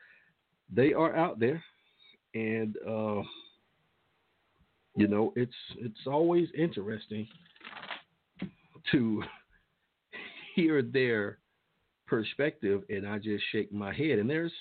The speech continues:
several in Hollywood like that, and I won't mention them, but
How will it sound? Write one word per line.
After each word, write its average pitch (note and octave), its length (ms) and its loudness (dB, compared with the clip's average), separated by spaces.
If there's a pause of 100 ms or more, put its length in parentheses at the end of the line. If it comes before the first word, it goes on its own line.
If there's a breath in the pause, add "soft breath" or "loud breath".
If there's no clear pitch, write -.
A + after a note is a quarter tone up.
(140)
several D#3 320 0
in E3+ 80 0
Hollywood D#3 580 2
like C#3 300 -4
that, A#2 140 0
and G#2+ 200 -2
I G#2 60 -4
won't D3+ 300 -2
mention E3 340 0
them, A#2+ 180 0
but A#2 220 -2